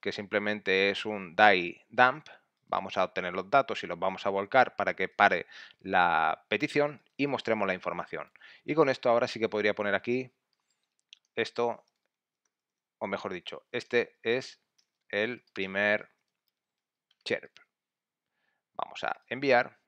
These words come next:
y fíjate que aparece esto de aquí. Esto es lo que provoca la función D D. Y aquí tendríamos la información del request con los datos validados, que sería el message. Este es el primer chirp. Bien, así que ya sabemos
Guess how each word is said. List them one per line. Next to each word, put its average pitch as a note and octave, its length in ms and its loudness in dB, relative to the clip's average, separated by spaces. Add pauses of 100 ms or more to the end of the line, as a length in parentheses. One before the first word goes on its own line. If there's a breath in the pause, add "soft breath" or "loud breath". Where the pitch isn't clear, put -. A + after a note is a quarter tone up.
(100)
y - 60 -10
fíjate B2 560 2
que - 100 -2
aparece G2 480 2
esto G2+ 180 -4
de G#2 60 2
aquí. F2+ 320 -4
Esto A#2+ 300 -2
es B2 200 2
lo A#2 140 -4
que G#2 140 0
provoca G#2+ 340 0
la A#2 80 4
función A2 380 -2
D A2 100 4
D. B2 240 0 (400 loud breath)
Y G2 80 -4
aquí A#2 180 -4
tendríamos A2+ 500 0
la G2+ 80 0
información G2 520 -2
del A2 140 0
request A#2+ 520 -2
con G2 140 -4
los G2+ 100 -2
datos A#2 260 4
validados, F#2+ 600 0 (240 soft breath)
que F#2+ 100 -10
sería G2+ 260 0
el F#2 60 0
message. C#3+ 500 0 (140)
Este A2 300 0
es A2 140 -2
el G2+ 80 -2
primer G2 320 -4
chirp. - 240 -10 (120)
Bien, F3 220 -2 (460 loud breath)
así A#2 200 -2
que D#3 100 0
ya D3+ 100 2
sabemos D3+ 460 0